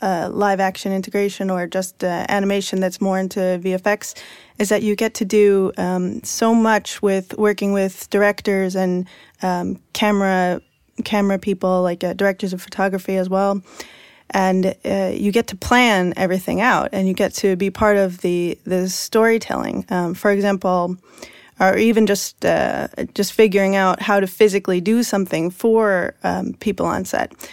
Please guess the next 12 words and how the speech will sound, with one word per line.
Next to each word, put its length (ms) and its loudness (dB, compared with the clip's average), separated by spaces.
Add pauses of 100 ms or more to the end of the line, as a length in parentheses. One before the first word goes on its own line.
(160)
So 240 2
one 460 0
example 400 2
is, 200 2
uh, 300 0
I 80 -2
had 260 0
a 300 0
Canada 320 0
Dry 420 2
commercial 540 -2
where 320 0